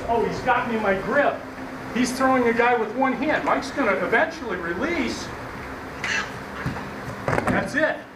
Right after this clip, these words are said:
you see? And you're catching him as he's trying to re-grip. You gotta take advantage of those moments in your judo. Those little brief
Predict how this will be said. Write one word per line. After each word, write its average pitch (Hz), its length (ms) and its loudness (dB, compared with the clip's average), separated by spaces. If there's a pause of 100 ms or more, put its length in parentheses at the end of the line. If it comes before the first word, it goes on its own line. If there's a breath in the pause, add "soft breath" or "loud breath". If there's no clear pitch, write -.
(360)
you - 60 -12
see? 220 340 0 (640)
And 185 120 2
you're 233 140 4
catching 294 420 0
him 233 120 -4
as 233 220 2
he's 220 200 -2
trying 262 320 2
to 220 60 4
re-grip. 214 580 2 (1120)
You 190 100 0
gotta - 320 2
take 311 240 -2
advantage 254 520 0
of 208 100 0
those 226 280 2
moments 208 520 2
in 190 140 -2
your 170 140 -4
judo. 208 440 0 (840)
Those 185 260 -4
little 269 340 -2 (1400)
brief 320 260 0